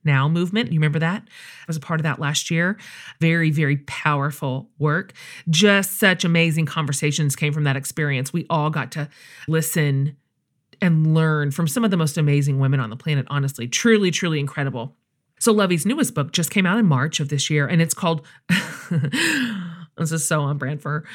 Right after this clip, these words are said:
it's called Professional Troublemaker, The Fear Fighter Manual. So I don't know about you, <laughs> but I'm actually trying to be a professional troublemaker, the, the very best kind. This tracks for me too.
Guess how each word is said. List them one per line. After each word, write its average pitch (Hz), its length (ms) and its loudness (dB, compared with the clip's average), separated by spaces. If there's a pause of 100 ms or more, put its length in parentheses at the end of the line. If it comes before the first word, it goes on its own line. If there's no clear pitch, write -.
(200)
it's 196 180 2
called 202 240 0
Professional 170 580 0
Troublemaker, 135 720 -6 (300)
The 165 80 -2
Fear 165 560 0
Fighter 139 580 -2
Manual. 127 380 -4
So - 100 -6
I - 80 -2
don't 226 120 0
know 262 100 0
about 269 220 -4
you, 120 240 -4 (760)
<laughs> - 0 - (600)
but - 1160 -6
I'm 339 200 2
actually 403 320 -2
trying 151 540 0
to - 100 -6
be 160 120 0
a 151 60 0
professional 143 480 -4
troublemaker, - 720 -6
the, 180 80 2
the 151 180 4
very 233 340 6
best 185 420 0
kind. 139 400 -6
This 196 340 4
tracks - 480 2
for 135 160 -4
me 156 180 0
too. 143 220 0